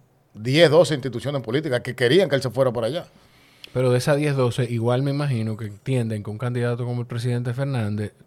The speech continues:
Speaker 2: llega con una, con
Speaker 1: No, para
Speaker 2: recursos
Speaker 1: nada.
Speaker 2: importantes.
Speaker 1: No, para nada.
Speaker 2: Viéndolo de la política como la política que nosotros, los que no
Speaker 1: Por eso,
Speaker 2: estamos
Speaker 1: por eso
Speaker 2: involucrados,
Speaker 1: te digo
Speaker 2: vemos
Speaker 1: de-,
Speaker 2: desde
Speaker 1: desde
Speaker 2: afuera.
Speaker 1: adentro, desde adentro te digo que no. Absolutamente no.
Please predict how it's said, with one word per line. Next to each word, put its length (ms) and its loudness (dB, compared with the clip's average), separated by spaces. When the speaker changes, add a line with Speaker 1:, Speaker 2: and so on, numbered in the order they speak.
Speaker 2:
llega 340 0
con 200 -6
una, 680 -4
con 120 2
Speaker 1:
No, 100 8
para 220 6
Speaker 2:
recursos 180 6
Speaker 1:
nada. 120 6
Speaker 2:
importantes. 560 0
Speaker 1:
No, 200 2
para 180 4
nada. 300 2
Speaker 2:
Viéndolo 440 6
de 120 8
la 120 4
política 500 2
como 320 0
la 120 2
política 400 -2
que 80 -4
nosotros, 600 -4
los 240 0
que 120 -2
no 80 4
Speaker 1:
Por 80 8
eso, 100 6
Speaker 2:
estamos 180 6
Speaker 1:
por 200 4
eso 140 4
Speaker 2:
involucrados, 100 6
Speaker 1:
te 80 8
digo 140 8
Speaker 2:
vemos 160 10
Speaker 1:
de-, 60 2
Speaker 2:
desde 80 8
Speaker 1:
desde 160 8
Speaker 2:
afuera. 140 8
Speaker 1:
adentro, 440 -2
desde 220 0
adentro 400 2
te 140 2
digo 220 2
que 140 -4
no. 160 -8
Absolutamente 720 2
no. 180 -12